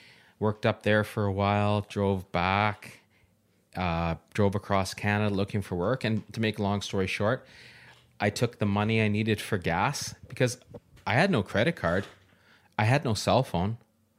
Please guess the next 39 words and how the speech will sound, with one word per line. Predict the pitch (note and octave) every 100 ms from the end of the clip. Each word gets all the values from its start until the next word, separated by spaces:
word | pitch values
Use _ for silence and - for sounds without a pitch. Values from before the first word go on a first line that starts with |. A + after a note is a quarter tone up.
| _ _ - _ _ _
Uh, | G2 F#2+ F2+ E2+ -
you | A2
know, |
remember | A#2+ B2
you | B2+
had | A#2 G#2+
calling | - - G#2 B2
cards | A#2+ B2+ C3+ D#3+ - - _ _ _ _ _ _ -
and | G#2+
you | G#2
used | G2
to | F#2+
dial, | F2+ G2 G2+ G2+ G2+
"Eh, | A2+ D3+
nah, | D#3+
nah, | D#3+ D3+
nah, | D3+
nah," | D3 D#3
you | -
know, | G#2+ G#2+
whatever. | G#2+ A2 A#2+
That's | G#2+ A#2+
all | A#2
I | A#2+
had. | A2+ A#2 F3 B2+ - - - -
So | -
I, | A2+ A#2
I | A2
put | - C#3+
the | B2
money | A2+ A2+ B2+ C#3
in | - A2+
my | G#2+
glove | G2+ G#2 A2
compartment | - A2 - F2 C#2 F#2 A2
that | G2+
I | F#2
needed, | F#2 F#2+ G#2 G#2 G2+ - - - _ -
well, | G#2 -